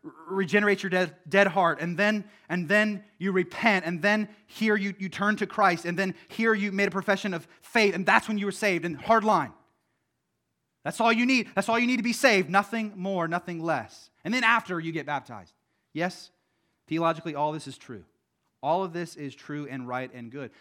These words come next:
But let's not be afraid to talk about baptism the way the New Testament speaks about baptism. When the New Testament speaks about baptism, it doesn't parse it out.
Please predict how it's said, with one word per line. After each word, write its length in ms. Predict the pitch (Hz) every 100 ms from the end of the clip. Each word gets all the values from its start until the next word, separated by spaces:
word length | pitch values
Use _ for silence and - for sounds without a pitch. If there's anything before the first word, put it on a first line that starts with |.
| -
But 100 | 139
let's 260 | 170 - 165
not 300 | 175 196 - -
be 120 | 175
afraid 540 | 165 - 175 170 131 139 _ _ _ -
to 80 |
talk 300 | - 185 185
about 260 | 170 165 131
baptism 540 | 175 190 - 147 143
the 80 | 143
way 100 | 151
the 80 | 147
New 100 | 151
Testament 460 | - 165 - 151 139
speaks 300 | - 180 127
about 160 | 104
baptism. 440 | 113 107 110 - _ _ _ _ _ _ -
When 280 | 180 180 165
the 80 |
New 120 | 165 175
Testament 420 | 196 202 170 147
speaks 240 | - 175
about 160 | 160 135
baptism, 480 | 170 190 160 135 139 - 151
it 180 | 160
doesn't 280 | 190 190 185
parse 280 | - 185 -
it 80 | 180
out. 220 | 190